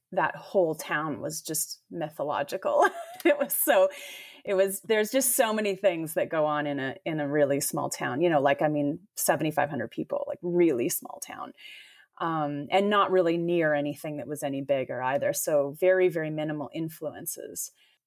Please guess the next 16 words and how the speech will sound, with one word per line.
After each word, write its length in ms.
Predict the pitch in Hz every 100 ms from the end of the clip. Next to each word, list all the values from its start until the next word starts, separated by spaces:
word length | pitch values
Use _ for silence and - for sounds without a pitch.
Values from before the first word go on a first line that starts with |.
| -
And 220 | 190 190
when 140 | 208 233
I 140 | 220
left 500 | 202 202 220 240 -
there, 320 | 190 160 151 -
I 120 | 185
actually 300 | - - 247
kind 460 | - - 240 247
of 240 | 220 196 180
became 460 | 185 - 180 170
part 200 | 165 175
of 80 | 175
another 520 | 165 170 165 160 147
small 400 | 143 - 175 147
community, 720 | 143 - 160 147 131 120 - 170
being 480 | 175 165 151 147